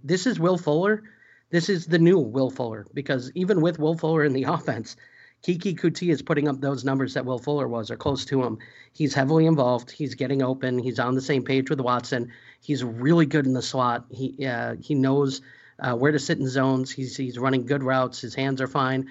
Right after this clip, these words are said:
And he's getting the ball near the goal line, which is weird because he's not a huge receiver, but they're, they're doing a lot of that, you know, motioning him and just kinda, kinda shoveling him the pass,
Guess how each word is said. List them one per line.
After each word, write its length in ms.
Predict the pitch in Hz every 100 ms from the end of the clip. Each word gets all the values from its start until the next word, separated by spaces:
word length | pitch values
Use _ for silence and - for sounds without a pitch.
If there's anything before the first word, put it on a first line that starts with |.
| - - _
And 140 | 151
he's 140 | 160 160
getting 240 | 160 220
the 60 | 262
ball 380 | 165 147 143 -
near 180 | 151 190
the 80 | 143
goal 240 | 143 277
line, 220 | 156 117
which 160 | 120 135
is 120 | 117
weird 400 | 139 247 196 135 - - _
because 240 | 156 151
he's 180 | 143 127
not 220 | 139 175
a 60 | 190
huge 260 | 160 170 135
receiver, 480 | 131 - 185 156
but 240 | 135 131 135
they're, 240 | 139 127
they're 220 | 135 131
doing 280 | 120 175 196
a 60 | 151
lot 160 | 147
of 80 | 147
that, 160 | 139 139 104 -
you 80 | 147
know, 140 | 123
motioning 500 | 117 131 147 - 139
him 320 | 131 139 135 139 - - _ -
and 480 | 135 131 123 120
just 220 | - 139 -
kinda, 320 | 131 120 117 -
kinda 280 | - 127 113
shoveling 480 | - 127 139 147 135
him 180 | 151
the 60 | 151
pass, 480 | 143 160 165 -